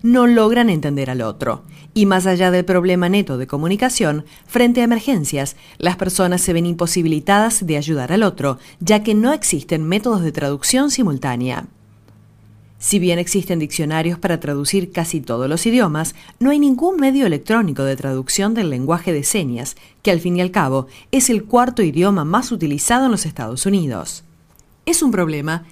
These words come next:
al que el doctor José Hernández Revolar ha dedicado tres años de su vida, con el objetivo de resolver cómo construir un dispositivo que traduzca los movimientos en forma escrita y oral. Un guante electrónico que está en desarrollo.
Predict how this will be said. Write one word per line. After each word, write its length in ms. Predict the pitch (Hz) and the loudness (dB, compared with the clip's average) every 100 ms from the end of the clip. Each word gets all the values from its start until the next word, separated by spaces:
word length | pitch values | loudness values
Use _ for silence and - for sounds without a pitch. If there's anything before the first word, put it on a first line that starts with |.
| - | -4
al 160 | 165 170 | -2 0
que 100 | 170 | 0
el 100 | 160 | -2
doctor 320 | 156 185 175 | -2 -2 -2
José 300 | 180 180 - | -2 -4 -2
Hernández 440 | 165 151 147 156 180 | -2 -2 -4 -2 0
Revolar 460 | 214 233 139 135 - - | 0 0 0 -6 -12 -2
ha 140 | 165 180 | 0 2
dedicado 540 | 190 175 196 190 190 | 0 0 0 -2 -2
tres 340 | - 285 277 | -2 -2 -2
años 240 | 208 202 202 | -2 0 -2
de 80 | 185 | -2
su 160 | 175 | -2
vida, 400 | 139 127 123 113 - _ | -4 -6 -6 -8 -12 _
con 160 | 180 165 | -2 0
el 100 | 160 | -2
objetivo 460 | - 170 170 165 175 | -4 -6 -4 -2 -2
de 80 | |
resolver 580 | 156 160 165 143 131 135 - - | -2 -4 -4 -4 -6 -8 -14 -2
cómo 320 | 254 311 302 | 0 0 -2
construir 580 | 214 175 156 139 135 - | -2 -2 -4 -6 -6 -2
un 160 | 262 | -2
dispositivo 720 | 202 - 147 175 190 220 143 123 - _ - | -2 -8 -6 -4 -2 -2 -2 -6 -20 _ -6
que 140 | 269 | -4
traduzca 500 | 262 220 214 214 220 | -2 -2 -4 -2 0
los 220 | 202 185 | 0 0
movimientos 640 | 190 165 151 151 147 170 170 | -2 -4 -4 -6 -4 -4 -4
en 120 | 143 | -6
forma 300 | 127 127 175 | -8 -6 -6
escrita 380 | 180 294 285 247 | -2 -4 -2 -2
y 100 | 214 | 0
oral. 380 | 247 139 120 - _ _ _ _ _ - | 0 -2 -8 -18 _ _ _ _ _ 0
Un 240 | 233 202 | 2 4
guante 360 | 214 269 277 262 | 2 0 0 0
electrónico 760 | 156 - 196 220 262 262 311 | -2 -2 0 2 0 -2 -6
que 80 | 277 | -4
está 260 | 202 165 131 | -4 -4 -4
en 80 | 143 | -4
desarrollo. 720 | 160 180 175 131 131 69 | -2 0 -2 -4 -8 -10